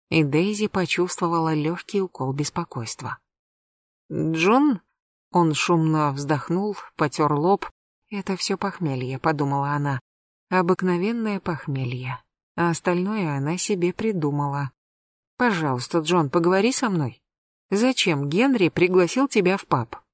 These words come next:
Он хотел поговорить о последнем заседании совета директоров.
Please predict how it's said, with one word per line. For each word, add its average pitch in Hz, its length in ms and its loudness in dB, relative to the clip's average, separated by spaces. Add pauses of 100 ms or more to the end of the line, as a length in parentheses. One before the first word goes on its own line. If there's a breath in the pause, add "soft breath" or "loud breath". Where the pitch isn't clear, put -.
(540)
Он 220 500 -4
хотел 190 520 0
поговорить 190 580 4
о 165 80 2
последнем 170 540 2
заседании 156 680 2
совета 160 480 0
директоров. 143 760 0